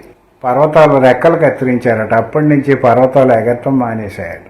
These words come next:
మన పూర్వీకుల కల్పనా శక్తికి తార్కాణంగా ఇలాంటి కథలను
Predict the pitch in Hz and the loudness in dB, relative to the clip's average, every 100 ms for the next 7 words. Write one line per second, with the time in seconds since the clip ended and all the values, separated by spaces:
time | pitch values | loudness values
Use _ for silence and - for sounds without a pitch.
0 | _ _ _ 131 147 151 147 160 190 190 | _ _ _ -6 -4 -4 0 2 6 4
1 | 180 175 156 147 156 196 196 190 175 - | 4 2 4 4 4 2 4 2 2 -2
2 | 160 151 165 156 151 151 139 143 - 165 | -6 -2 4 4 4 4 4 4 2 2
3 | 160 156 151 147 143 139 139 127 131 143 | 2 2 4 6 4 4 2 2 2 2
4 | 143 | 0